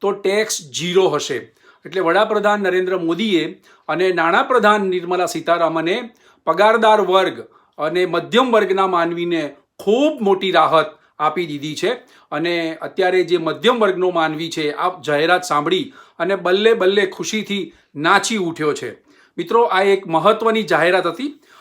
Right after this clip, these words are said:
અને બીજી જાહેરાત એમણે એ કરી છે કે સિનિયર સિટીઝનને ટેક્સ ડિડક્શન થતું હતું પચાસ હજાર રૂપિયાની આવક ઉપર, જે વ્યાજની આવક એ ડબલ કરી દીધી છે.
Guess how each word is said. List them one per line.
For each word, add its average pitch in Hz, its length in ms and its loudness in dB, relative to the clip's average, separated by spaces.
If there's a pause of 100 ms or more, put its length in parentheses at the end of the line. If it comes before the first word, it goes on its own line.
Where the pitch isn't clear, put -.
(140)
અને 175 360 -2
બીજી 190 380 -2
જાહેરાત 202 680 2
એમણે 175 200 -2
એ 190 260 0
કરી 165 240 -2
છે 262 180 -2 (460)
કે 196 80 -2
સિનિયર 220 440 2
સિટીઝનને 208 920 -2 (600)
ટેક્સ 226 380 -2
ડિડક્શન 202 560 0
થતું 185 380 0
હતું 220 220 -8
પચાસ 190 340 0
હજાર 165 220 2
રૂપિયાની 151 440 -4
આવક 127 300 -4
ઉપર, 120 260 -6 (460)
જે 180 140 6
વ્યાજની 170 440 4
આવક 147 280 0
એ 185 100 2
ડબલ 175 360 2
કરી 156 200 -2
દીધી 123 260 -12
છે. 120 120 -10